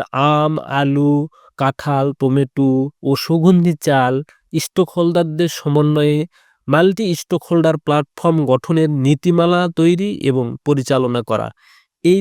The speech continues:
দুটি কাজের জন্য সাতশো ষাট কোটি টাকা বরাদ্দ করা হয়েছে।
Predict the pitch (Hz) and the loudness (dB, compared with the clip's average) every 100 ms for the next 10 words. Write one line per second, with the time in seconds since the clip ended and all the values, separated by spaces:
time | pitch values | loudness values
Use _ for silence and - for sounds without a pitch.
0 | 160 139 170 175 190 - 151 139 160 147 | 0 0 0 0 -4 0 0 2 0 2
1 | 165 175 190 196 - - 143 - - 180 | 0 2 0 -2 -4 -2 -2 -2 -6 -6
2 | 170 151 139 - - 139 151 151 175 131 | -6 -4 -6 -4 -6 -4 -4 0 2 2
3 | 127 123 127 131 127 123 107 - | 2 -2 -2 -2 -2 -4 -6 -12